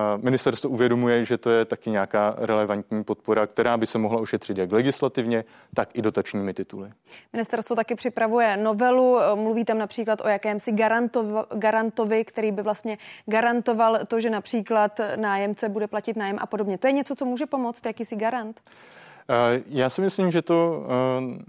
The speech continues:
Speaker 1: že to může pomoct určitě pro, eh, pro řadu, nebo dovedu si představit, že pro řadu majitelů, eh, těch bytů, eh, kteří je neprojni-, nepronajímají,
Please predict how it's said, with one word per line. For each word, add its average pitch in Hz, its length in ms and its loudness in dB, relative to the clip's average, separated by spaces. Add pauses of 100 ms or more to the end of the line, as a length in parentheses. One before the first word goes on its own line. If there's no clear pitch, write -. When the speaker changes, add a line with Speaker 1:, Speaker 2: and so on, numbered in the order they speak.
(180)
Speaker 1:
že 131 100 0
to 156 100 2
může 110 220 2
pomoct 143 380 0
určitě 135 520 0
pro, 131 560 4
eh, 120 220 0
pro 131 220 2
řadu, 123 480 0 (240)
nebo 113 180 0
dovedu 170 220 6
si 170 120 2
představit, 147 420 2 (100)
že 131 160 2
pro 131 200 4
řadu 117 300 2 (260)
majitelů, 139 600 0 (340)
eh, 107 220 4
těch 98 200 -6
bytů, 151 440 0 (280)
eh, 107 120 0
kteří 127 240 0
je 110 100 2
neprojni-, 120 500 0
nepronajímají, 131 1080 0